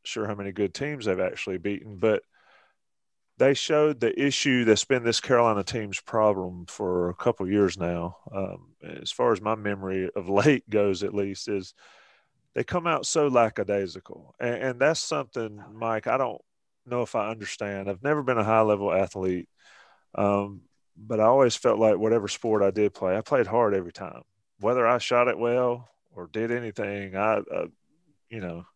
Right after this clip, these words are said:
gave it all. And I just didn't see that tonight. And that's, that, the loss is concerning. That's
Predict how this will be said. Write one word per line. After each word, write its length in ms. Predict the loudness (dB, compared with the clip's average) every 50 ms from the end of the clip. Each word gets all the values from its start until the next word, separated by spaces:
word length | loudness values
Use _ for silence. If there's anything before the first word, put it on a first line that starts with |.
| _ _ 0
gave 220 | 2 4 4 6
it 60 | 6
all. 280 | 6 6 6 4 2 0
And 120 | -2 -2
I 60 | -4
just 300 | -2 -2 -4 -6 -4 -2
didn't 240 | -2 -2 -2 -2 -4
see 240 | -4 -2 0 2 4
that 180 | 4 4 4 2
tonight. 480 | 0 -6 -4 -2 0 0 0 -2 -2 -4
And 200 | -6 -8 -8 -6
that's, 380 | -6 -6 -6 -6 -8 -10 -12 -14 _ -20 -20 -20 -20 -20 _ _ _ _ _ _ _ _ 0
that, 260 | 2 4 4 2 0 -6 -20 -12 -6
the 120 | -4 -2
loss 400 | -2 0 0 0 0 0 -2 -2
is 140 | -4 -4 -4
concerning. 600 | -6 -8 -8 -6 -4 -2 -2 -2 -4 -6 -12 -10 -4
That's 280 | -2 -2 -2 -2 -4